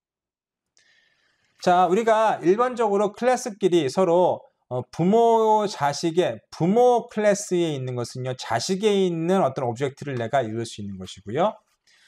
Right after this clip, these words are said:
하지만 반대는 불가능합니다. 그래서 여기 보시면 이 경우에는 자, 오브젝트 투가 child 타입이지만 부모에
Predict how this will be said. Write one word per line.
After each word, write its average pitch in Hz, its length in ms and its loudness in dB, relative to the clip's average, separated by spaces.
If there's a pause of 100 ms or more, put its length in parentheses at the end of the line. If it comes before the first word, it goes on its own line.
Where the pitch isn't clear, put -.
(500)
하지만 233 320 -2
반대는 202 500 -2
불가능합니다. 131 800 -2
그래서 143 320 -4
여기 123 160 -4
보시면 131 640 0
이 165 160 -4
경우에는 131 760 -4 (600)
자, 143 180 0
오브젝트 196 500 0
투가 190 720 2
child 240 560 0
타입이지만 170 1160 -2 (100)
부모에 160 540 2